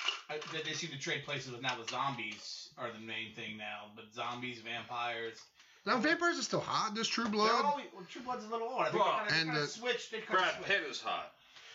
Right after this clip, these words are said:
Speaker 2: Oh, Interview with a Vampire?
Speaker 3: Yeah.
Speaker 2: Well, that's a hot... Him and Tom Cruise? Yeah, that's good
Speaker 3: Dude,
Speaker 2: stuff,
Speaker 3: I
Speaker 2: man.
Speaker 3: would totally do him.
Speaker 2: Over Tom Cruise?
Speaker 3: Uh, yeah.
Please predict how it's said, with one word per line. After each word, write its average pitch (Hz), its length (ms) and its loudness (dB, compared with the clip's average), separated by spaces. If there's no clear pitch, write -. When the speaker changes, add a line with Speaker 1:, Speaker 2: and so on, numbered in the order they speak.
Speaker 2:
Oh, 139 140 6
Interview 160 280 4
with 180 80 4
a 175 40 4
Vampire? 202 500 4
Speaker 3:
Yeah. - 120 6
Speaker 2:
Well, 208 100 6
that's 269 120 0
a - 40 2
hot... 147 300 2
Him 180 140 4
and 180 100 2
Tom 185 180 4
Cruise? 226 460 -2
Yeah, 139 80 -4
that's 117 180 -2
good 131 160 -4
Speaker 3:
Dude, 127 120 2
Speaker 2:
stuff, 113 200 0
Speaker 3:
I 139 60 4
Speaker 2:
man. 135 80 2
Speaker 3:
would 135 120 0
totally 127 360 0
do 113 100 0
him. - 160 -4
Speaker 2:
Over 180 200 4
Tom 254 200 4
Cruise? 294 480 -4
Speaker 3:
Uh, 254 400 4
yeah. 156 140 0